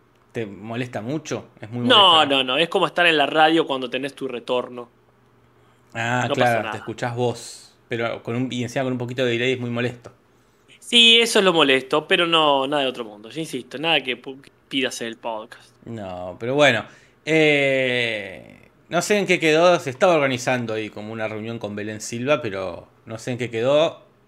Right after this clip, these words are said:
Speaker 1: Pongo nuestra imagen, Casper, porque estamos ahí como tarados.
Speaker 2: Ujú.
Speaker 1: Ta-, eh, sin saber si Belén Silva realmente quiere,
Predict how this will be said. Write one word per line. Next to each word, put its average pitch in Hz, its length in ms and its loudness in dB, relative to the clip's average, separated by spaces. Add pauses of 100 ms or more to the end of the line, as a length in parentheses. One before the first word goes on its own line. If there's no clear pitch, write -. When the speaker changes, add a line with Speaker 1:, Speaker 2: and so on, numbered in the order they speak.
(260)
Speaker 1:
Pongo 147 220 -2
nuestra 117 200 -6
imagen, 123 300 -2
Casper, 104 320 -8
porque 107 120 -10
estamos 113 340 -12
ahí 113 120 -8
como 107 260 -10
tarados. 113 500 -4 (600)
Speaker 2:
Ujú. 131 200 -14 (340)
Speaker 1:
Ta-, 131 220 2
eh, 101 680 -6
sin 185 240 0
saber 151 300 4
si 120 160 -2
Belén 127 240 0
Silva 151 260 0
realmente 110 560 -6
quiere, 104 600 -12